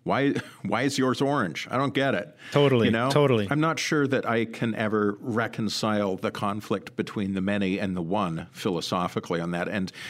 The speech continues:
Speaker 1: in states of gnosis, you realize that all such discussions of the many and the one are ridiculous. All discussions of free will and predetermination, ridiculous, because you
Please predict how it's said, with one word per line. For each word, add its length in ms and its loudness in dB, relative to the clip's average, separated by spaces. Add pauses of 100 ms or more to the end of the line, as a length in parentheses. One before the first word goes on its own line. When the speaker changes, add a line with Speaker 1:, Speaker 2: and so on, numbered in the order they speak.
(520)
Speaker 1:
in 100 0
states 380 0
of 160 0
gnosis, 640 0 (380)
you 260 2
realize 580 2
that 240 -2 (420)
all 280 2
such 400 -2
discussions 640 -2
of 160 -4
the 80 0
many 400 0
and 200 -4
the 100 -2
one 340 -2
are 120 -4
ridiculous. 840 -6 (460)
All 360 0
discussions 680 0 (100)
of 380 -2 (540)
free 340 2
will 340 4
and 100 2
predetermination, 1000 -2 (100)
ridiculous, 720 -4
because 480 -4
you 300 -2